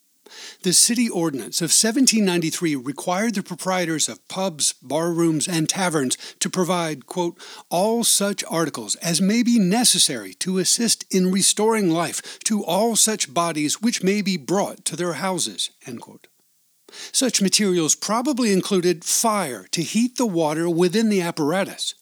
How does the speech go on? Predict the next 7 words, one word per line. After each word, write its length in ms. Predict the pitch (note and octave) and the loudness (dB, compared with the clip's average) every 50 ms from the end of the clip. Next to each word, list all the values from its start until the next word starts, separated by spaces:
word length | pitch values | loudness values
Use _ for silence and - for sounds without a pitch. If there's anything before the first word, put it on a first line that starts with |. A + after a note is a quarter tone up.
| _ - - - - | _ -18 -18 -14 -6
spirituous 640 | - - - - A#3+ B3 C4 B3 - - A3+ - - F3+ | -2 -2 0 0 2 0 2 2 0 0 2 2 2 2
liquors 560 | E3 E3+ A#3 B3 - - A2+ F2+ - - - - | 2 0 0 0 -2 -4 -8 -8 -8 -10 -8 -6
to 120 | - F3 | -6 -6
dampen 600 | C#3+ B2 A2+ - E3+ E3+ G3 A3 G#3 - A#3 G#3+ G#3 | -6 -8 -6 -4 -2 0 0 0 0 0 0 0 0
the 80 | G#3 | 0
flannel 480 | - - - F3+ E3+ E3 E3+ F3+ F3+ E3 | 0 0 2 2 2 2 2 0 0 0
cloths 600 | - - - - F#3 G3 F3+ C#3+ G#2+ A2+ - - | 0 -4 -6 -4 -2 0 0 -2 -2 -4 -6 -6